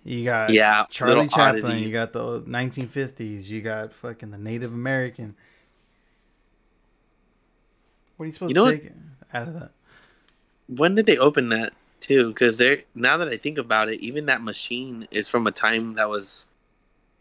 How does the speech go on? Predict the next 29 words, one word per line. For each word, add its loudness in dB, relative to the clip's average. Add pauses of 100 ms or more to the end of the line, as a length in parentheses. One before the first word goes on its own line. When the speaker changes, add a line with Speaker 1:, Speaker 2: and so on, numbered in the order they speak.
(1120)
Speaker 2:
before 6 (1600)
even 0
Disneyland. -2 (120)
Now 0
that 2
I 2
think -4
about 0
it, -6 (960)
do 2
you 8
get 8
what 6
I'm 0
saying? 2 (1900)
Like, 0
even 4
when 2
they 2
opened 2
Disneyland 0
and -4
that, 0
that 0
machine -8
was -6
there, 0
the -8
penny, -6